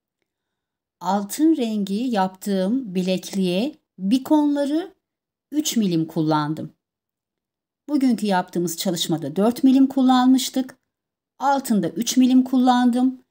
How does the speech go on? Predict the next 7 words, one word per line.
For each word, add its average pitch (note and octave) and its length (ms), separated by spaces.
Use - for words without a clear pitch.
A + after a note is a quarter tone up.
Yani C4 320
üç - 360
milim G#3 340
bikon, B3+ 680
dört C#4 280
milim G3 340
bikon, A#3+ 540